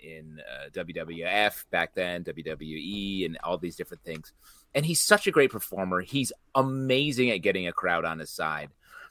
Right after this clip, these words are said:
And there was none of that fun energy in this movie. And if he, c-, 'cause that's a little bit in the Black Adam character in the comics. He has a swagger. He has a pride. He's,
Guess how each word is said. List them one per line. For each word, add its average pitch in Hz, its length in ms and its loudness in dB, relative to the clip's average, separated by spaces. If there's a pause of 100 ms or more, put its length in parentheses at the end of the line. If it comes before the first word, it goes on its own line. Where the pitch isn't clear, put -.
(160)
And 123 200 4
there 143 140 10
was 131 220 6
none 120 320 4
of 123 200 6
that 104 260 6
fun 98 440 -2
energy 123 380 0
in 107 80 0
this 101 180 -8
movie. 135 460 0
And 120 260 2
if 127 200 2
he, 190 520 0 (280)
c-, 202 180 0
'cause - 180 2
that's 277 180 6
a 294 60 2
little 262 200 2
bit 240 100 2
in 226 100 4
the 220 60 2
Black 208 260 4
Adam 208 160 2
character 208 320 -2
in 196 60 -2
the 196 60 -2
comics. 208 480 2
He 160 120 -2
has 151 280 2
a 139 60 -6
swagger. 110 560 4
He 98 160 -6
has 101 340 4
a 95 180 0
pride. 85 560 4 (320)
He's, 123 380 -2